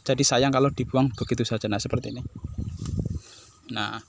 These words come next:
bagian, kalau untuk proses yang agak mudah, kalau nggak salah kemarin bisa di bagian bawah dicabut samping kanan kirinya. Setelah kanan kiri selesai, baru di bagian atas,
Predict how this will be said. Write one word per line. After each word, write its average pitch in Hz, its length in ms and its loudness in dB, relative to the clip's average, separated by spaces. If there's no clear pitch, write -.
bagian, 139 460 4
kalau 202 480 10
untuk 220 260 8
proses 220 300 8
yang 220 160 8
agak 202 260 8
mudah, 196 240 10
kalau 214 160 8
nggak 185 140 8
salah 196 160 8
kemarin 214 320 8
bisa - 240 8
di 180 160 6
bagian 165 500 8
bawah 156 240 8
dicabut 175 540 6
samping 175 500 8
kanan 175 320 8
kirinya. 175 480 8
Setelah 165 240 6
kanan 175 180 8
kiri 165 220 6
selesai, 214 560 8
baru 170 340 8
di 185 140 8
bagian 156 320 6
atas, 147 420 4